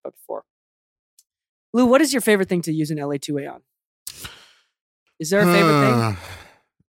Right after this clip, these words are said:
Speaker 2: personally, it's always backing vocals. Uh, not necessarily the lead so much. I like other things on lead, uh, but L A two A on a backing vocal is actually really nice because of how it actually does that reduction. 'Cause like I said,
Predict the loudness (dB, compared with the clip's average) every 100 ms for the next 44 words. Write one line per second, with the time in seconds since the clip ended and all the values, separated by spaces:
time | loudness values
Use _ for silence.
0 | _ _ -2 -2 0 0 2 2 0 -4
1 | -14 _ _ _ -6 -4 -2 0 0 -2
2 | -2 -2 -4 -6 -6 -6 -8 -8 -12 _
3 | _ _ -20 -20 _ _ _ _ -6 -2
4 | 0 2 0 0 0 -2 -4 -2 0 0
5 | 0 2 2 2 0 0 0 0 -2 -2
6 | 0 2 0 0 -2 0 0 0 0 0
7 | 0 -2 0 0 0 0 -2 -10 -6 -2
8 | 0 0 0 -2 -2 0 2 0 -6 -20
9 | -20 -4 0 0 0 0 0 0 -2 -4
10 | -6 -6 -6 -6 -2 -2 0 -2 -2 -2
11 | 0 0 -2 -4 -8 -10 -6 -2 -2 -2
12 | -6 -4 0 0 -2 -4 -4 -4 -2 -4
13 | -2 -4 -4 -4 -4 -4 -10 -10 -6 -4
14 | -4 -2 -4 -2 -4 -4 -4